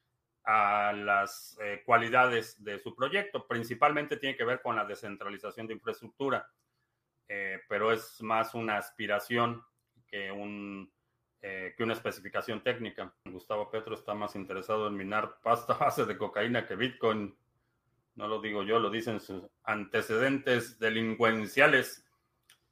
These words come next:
Eh, sí. Eh,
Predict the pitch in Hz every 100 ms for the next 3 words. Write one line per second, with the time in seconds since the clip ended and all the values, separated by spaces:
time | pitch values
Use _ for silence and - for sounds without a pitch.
0 | _ _ _ _ - 110 110 107 107 104
1 | 101 101 98 92 143 196 185 - _ _
2 | _ _ _ - _ _ _ _ _ _
3 | _ _ _ - 110 - 95 95 92 92